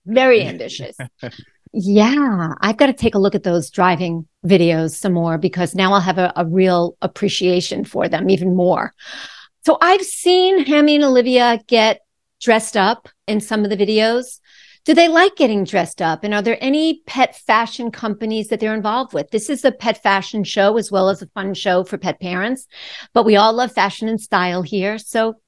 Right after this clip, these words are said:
Speaker 1: tell us.
Speaker 2: Yes. So, oh my gosh, Olivia has over three hundred outfits, Jody.
Speaker 1: What?
Speaker 2: And over three hundred outfits. And it,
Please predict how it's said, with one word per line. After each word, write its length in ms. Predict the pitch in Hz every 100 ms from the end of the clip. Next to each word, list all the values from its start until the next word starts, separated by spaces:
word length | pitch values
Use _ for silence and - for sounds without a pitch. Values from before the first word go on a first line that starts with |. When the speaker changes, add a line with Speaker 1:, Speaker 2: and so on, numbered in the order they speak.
| -
Speaker 1:
tell 180 | 427 427
us. 280 | 196 - - _ _ _ _ 127
Speaker 2:
Yes. 720 | 113 131 233 131 - - - -
So, 640 | 104 156 143 139 131 120 - -
oh 180 | 143 135
my 260 | 120 110 101
gosh, 480 | 95 110 110 101 -
Olivia 560 | 110 110 110 135 151
has 240 | 143 123 104
over 160 | 98 98
three 260 | - 98
hundred 320 | 92 92 92
outfits, 400 | 85 80 - 78
Jody. 380 | - 80 76 73 _ _ -
Speaker 1:
What? 280 | 180 208 427
Speaker 2:
And 580 | 120 117 117 113 104 101 _ _ -
over 220 | 120 107 101
three 500 | _ 107 98 104 98
hundred 580 | 87 92 87 85 82 -
outfits. 640 | 87 82 - 73 73 - -
And 320 | 107 98 95
it, 180 | 113 113